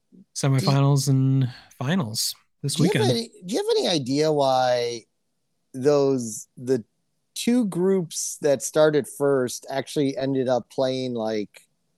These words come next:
Speaker 2: more games than, like, the group that the U S is in, and I can't remember the other group. I
Speaker 1: Dude,
Speaker 2: don't understand it.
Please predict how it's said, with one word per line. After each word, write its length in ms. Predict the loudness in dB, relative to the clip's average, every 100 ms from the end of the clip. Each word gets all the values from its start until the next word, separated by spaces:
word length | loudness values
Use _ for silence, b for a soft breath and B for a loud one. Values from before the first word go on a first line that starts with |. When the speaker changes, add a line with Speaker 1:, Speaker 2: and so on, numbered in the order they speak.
| _ _ _ _ _ _
Speaker 2:
more 360 | -2 6 6 6
games 720 | 4 4 2 0 -4 -6 -12 -4
than, 300 | 0 2 2
like, 300 | 0 -2 -4
the 220 | -4 -4
group 420 | -6 2 4 4
that 200 | 4 2 2
the 80 |
U 300 | 0 2 4
S 220 | 2 0 -2
is 180 | -2
in, 300 | 0 0 0
and 200 | -2 -4 -6
I 80 |
can't 260 | -2 -4 -2
remember 420 | -2 0 0 0
the 160 | 0 2
other 180 | 2 0
group. 260 | -4 -4
I 80 | -4
Speaker 1:
Dude, 240 | -2 2 6
Speaker 2:
don't 160 | 6
understand 640 | 6 2 0 4 4 4 2
it. 160 | -4